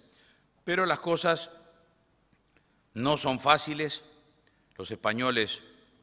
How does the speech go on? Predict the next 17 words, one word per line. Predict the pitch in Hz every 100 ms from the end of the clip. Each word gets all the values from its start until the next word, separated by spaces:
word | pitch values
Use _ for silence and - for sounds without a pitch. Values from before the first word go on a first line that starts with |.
| -
eventualmente | 98 98 95 113 117 101
son | 98 104
derrotados, | 98 90 104 190 190 160 -
se |
toma | 113 131 123
Montevideo, | 110 101 90 104 117 147 151 151 - - - _ _ _ _ _ _ _ _
pero | - 185 196 - -
el | 139
gobierno | 135 147 156 147
de |
Buenos | 139 131 117
Aires | 131 139 135
con | - 120
Artigas | 107 92 120 117 110 -
no | 92 113 107
se | 95
entiende | 85 110 107 104 107 - -